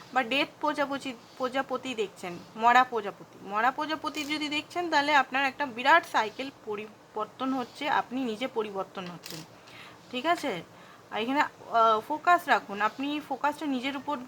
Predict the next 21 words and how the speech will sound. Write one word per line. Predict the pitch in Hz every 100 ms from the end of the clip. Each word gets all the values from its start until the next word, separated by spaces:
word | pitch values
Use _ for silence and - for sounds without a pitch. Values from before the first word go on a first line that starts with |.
| - - 226
দিন, | 269 339 -
ফোকাস | 233 262 269
এখানে | 269 269
রাখতে | 262 214 - 285
হবে, | 262 302
মানে | 254 254
অন্ধকারের | - 240 262 311 311 320
মধ্যেও | 302 285 254 311
আপনাকে | 339 285 254 254 285 381 - - -
ফোকাস | 285 277 285
রাখতে | 233 190 -
হবে। | 180 185
যদি | 226 262 226
যতই | 240 240 330
নেগেটিভিটি, | 302 277 277 294 294 294
যতই | 277 240 277 285
কিছু | 277 285
আছে, | 262 262 330 320
তো | 269
এখানে | 247 262 269
দেখুন | 247 302